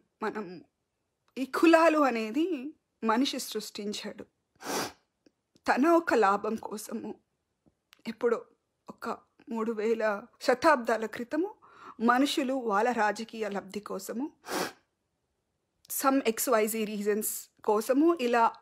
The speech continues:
సొసైటీని, సమాజాన్ని కులాల పరంగా విభజించారు.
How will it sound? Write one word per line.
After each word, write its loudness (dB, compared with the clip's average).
సొసైటీని, 2
సమాజాన్ని 0
కులాల 2
పరంగా -4
విభజించారు. 0